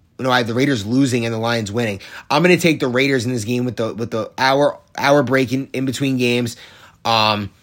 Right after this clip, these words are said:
they're gonna have more lag. He's gonna be a little, little more fresh. Um, Lions gonna be playing potentially without some top guys. Um, I'm taking the Raiders. They're gonna win one of these two games, and I'm taking it to be this one. So I got the Lions going one and one.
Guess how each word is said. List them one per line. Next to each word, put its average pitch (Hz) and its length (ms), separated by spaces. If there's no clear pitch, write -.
they're 120 120
gonna 120 100
have 117 200
more 123 260
lag. 127 260
He's 110 120
gonna 117 140
be 113 100
a 113 80
little, 120 340
little 131 380
more 131 180
fresh. 160 560
Um, 110 580
Lions 131 380
gonna 127 160
be - 40
playing 131 400
potentially 131 340
without 127 200
some 120 180
top 120 280
guys. 147 500
Um, 101 360
I'm 113 100
taking 139 220
the 139 80
Raiders. 135 320
They're 120 80
gonna 127 120
win 131 180
one 131 100
of 131 80
these 123 180
two 131 140
games, 123 280
and 120 80
I'm 117 60
taking 123 280
it 120 100
to 120 100
be 127 300
this 135 260
one. 120 160
So 117 100
I 110 60
got 117 160
the 117 80
Lions 120 300
going 127 240
one 127 120
and 123 120
one. 135 240